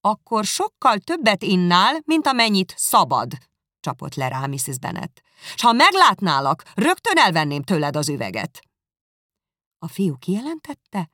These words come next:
hogy nem engedné, missus Bennet azt hajtogatta, hogy igenis elvenné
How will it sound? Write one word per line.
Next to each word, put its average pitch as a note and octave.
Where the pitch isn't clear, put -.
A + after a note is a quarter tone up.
hogy D#3+
nem B2+
engedné, C#3
missus C#3+
Bennet B2+
azt D3+
hajtogatta, E3+
hogy F#3
igenis D3+
elvenné A3